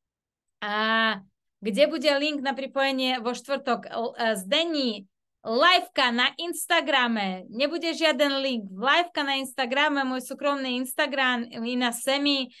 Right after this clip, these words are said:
Norbertov Janečkov, súkromný Instagram, Norbert Janeček, Instagram, liveka. A absolútne bude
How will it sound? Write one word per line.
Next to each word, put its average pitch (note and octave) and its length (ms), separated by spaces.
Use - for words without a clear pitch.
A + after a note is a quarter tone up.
Norbertov D4 600
Janečkov, B3+ 680
súkromný B3+ 640
Instagram, A#3 680
Norbert A3+ 480
Janeček, C#4 760
Instagram, B3+ 880
liveka. C4+ 960
A A#3 320
absolútne C4 960
bude B3 240